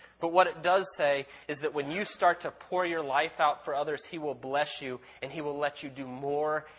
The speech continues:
and more and He will bless you through it and you'll be able to bless more people and do more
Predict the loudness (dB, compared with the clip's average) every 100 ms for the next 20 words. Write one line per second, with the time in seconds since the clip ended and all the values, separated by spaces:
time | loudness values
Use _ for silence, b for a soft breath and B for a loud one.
0 | -8 -8 -6 -4 -2 -2 -4 -8 -14 -14
1 | -14 -10 -4 -4 -4 -12 -14 -12 -8 -6
2 | -6 -10 -12 -10 -8 -6 -6 -8 -14 -10
3 | -6 -6 -4 -4 -4 -6 -12 -10 -10 -8
4 | -8 -2 -4